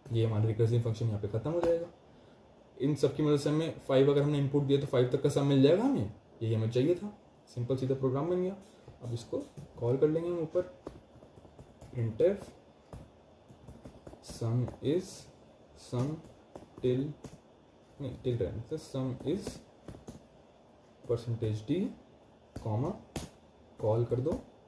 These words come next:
जो भी यूजर ने नंबर दिया होगा उस number से। User से मैंने नंबर लिया था, num में save कराया था, अब इस num से मैं वो function call कर रहा हूँ। मुझे वहाँ तक कसम से मिल जाएगा। इसको run करके देखेंगे।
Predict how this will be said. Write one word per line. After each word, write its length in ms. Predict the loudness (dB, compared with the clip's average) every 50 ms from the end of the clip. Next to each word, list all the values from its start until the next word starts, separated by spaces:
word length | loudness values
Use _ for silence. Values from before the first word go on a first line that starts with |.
| -20 -14 -6
जो 160 | -2 0 0
भी 140 | 2 2 2
यूजर 200 | 2 2 2 2
ने 80 | 2
नंबर 280 | 2 2 2 2 2 2
दिया 180 | 2 2 2 2
होगा 220 | 2 2 0 -2 -4 -18 -20 -18 -14 -12
उस 140 | -10 -8 -8
number 240 | -6 -6 -6 -8 -10
से। 140 | -12 -16 -16 -18 -20 -20 -20 -20 _ -20 -20 -20 _ -20 -20 -20 -10 -2
User 200 | 0 2 2 4
से 80 | 4 4
मैंने 200 | 4 4 4 4
नंबर 220 | 4 6 6 6
लिया 180 | 6 8 8 6
था, 140 | 6 6 0
num 140 | 2 2 2
में 100 | 2 2
save 220 | 4 2 2 2 2
कराया 220 | 0 2 2 2
था, 180 | 0 -2 -6 -10 -12 -18 -12
अब 160 | -12 -10 -8 -4
इस 160 | -6 -4 -2 -2
num 160 | -2 0 0
से 140 | 0 0 -2
मैं 180 | -2 -2 0 0
वो 100 | 0 0
function 300 | 0 -2 -4 -2 -2 -4
call 240 | 0 2 2 2 4
कर 140 | 2 2 0
रहा 100 | 0 -2
हूँ। 120 | -4 -6 -14 -18 -20 -20 -20 -16 -8
मुझे 180 | -6 -2 -2
वहाँ 240 | 0 0 0 -2 -4
तक 160 | -4 -2 -4
कसम 340 | -4 -4 -2 -4 -4 -4 -4 -6 -8 -14 -18
से 140 | -10 -6 -6 -6 -6 -8 -14 -20 -20 -20 -20 -20 -20 -20 -20
मिल 100 | -18 -18 -18 -18
जाएगा। 340 | -16 -12 -10 -8 -8 -8 -8 -10 -14 -20 -20 -20 -20 -20 -20 -20 -20
इसको 200 | -18 -8 -2 0
run 200 | 2 2 2 4
करके 200 | 2 2 4 4 4
देखेंगे। 400 | 4 2 0 -2 0 0 -2